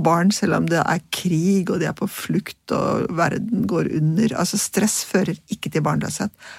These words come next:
Barnløshet fører til stress. Og derfor så hjelper det ikke med alle de der, eh, underlige rådene som barnløse kvinner får av venninnene sine om å stresse ned og slutte å tenke på det, eller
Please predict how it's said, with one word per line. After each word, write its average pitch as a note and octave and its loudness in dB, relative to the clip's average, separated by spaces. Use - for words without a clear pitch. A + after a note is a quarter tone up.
Barnløshet D3+ 4
fører - -2
til - -4
stress. - 0
Og F3 4
derfor F3+ 4
så G3 6
hjelper F3 6
det A#3+ 6
ikke B3+ 2
med C4 6
alle G3+ 6
de F#3 4
der, F3 2
eh, - 0
underlige F3 6
rådene D#3+ 2
som F3+ 2
barnløse D#3+ 4
kvinner D3+ 0
får D#3 -2
av D#3+ 2
venninnene E3 -2
sine D3+ 0
om D#3 -2
å F3 -2
stresse E3 -4
ned C3+ -2
og D#3+ -4
slutte D#3 -4
å C#3 -6
tenke D#3+ -2
på - -4
det, C3 -4
eller C#3+ -2